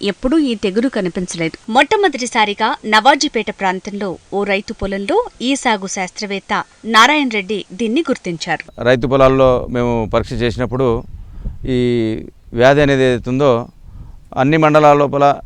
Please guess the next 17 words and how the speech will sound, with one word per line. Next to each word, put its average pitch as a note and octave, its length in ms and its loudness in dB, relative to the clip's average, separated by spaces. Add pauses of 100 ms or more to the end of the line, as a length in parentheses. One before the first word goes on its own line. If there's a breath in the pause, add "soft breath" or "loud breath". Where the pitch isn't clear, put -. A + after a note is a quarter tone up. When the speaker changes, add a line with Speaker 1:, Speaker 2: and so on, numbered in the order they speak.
(240)
Speaker 2:
మనం B2 560 -4 (240)
శంకర్పల్లి, A#2+ 580 0
నవాపేట A#2 540 0 (360)
అలాగే A2+ 540 0
శంషాబాద్ A#2+ 360 0
మండలం A2+ 260 -2
లోపల A2+ 340 0
కూడా A2 320 -2 (120)
ఈ A2 60 -8
తెగులు G#2+ 560 -4
గమనించడం G2+ 360 -6
జరిగింది. G2+ 420 -6 (760 soft breath)
So C#3+ 80 0
ఇది C#3+ 220 2
మన C#3+ 160 2
ప్రాంతంలో D3 760 2
ఉండే C3 400 0